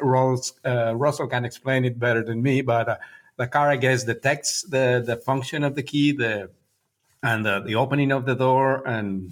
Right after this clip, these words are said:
your presence, I guess, when you sit. But then the car is ready to drive when you start. And as, as Carl al-, already mentioned, like, the, the, the qualities of the, of the silence in the cabin and the torque and all those kind of things. So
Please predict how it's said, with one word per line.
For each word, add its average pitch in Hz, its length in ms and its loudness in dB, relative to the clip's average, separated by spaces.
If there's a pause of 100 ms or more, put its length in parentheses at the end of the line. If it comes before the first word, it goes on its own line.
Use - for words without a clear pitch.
(140)
your 117 160 2
presence, 123 560 -2
I 110 80 -6
guess, 123 200 -2
when 110 140 -6
you 101 100 -6
sit. 143 300 -2 (460)
But 127 80 -2
then 143 120 2
the 127 120 0
car 185 480 2
is 143 260 0
ready 151 280 2
to - 120 -6
drive 113 560 -2
when 113 180 -2
you 113 160 2
start. 113 460 -2
And 120 160 -2
as, - 480 -4
as - 160 -10
Carl 120 320 0
al-, 117 240 2
already 117 380 0
mentioned, 117 420 -2
like, 101 160 -2 (580)
the, 120 160 0
the, 107 440 0
the 101 80 -6
qualities 123 640 0
of 104 300 -2
the, 98 440 0 (120)
of 104 100 -12
the 101 100 -8
silence 110 840 -2
in 127 100 0
the 101 100 -2
cabin 113 540 -2
and 104 160 -4
the 101 80 -6
torque 117 640 0
and 107 140 -4
all 107 100 -4
those 107 140 -8
kind 113 160 -4
of 101 120 -8
things. 110 220 -6 (640)
So 147 400 0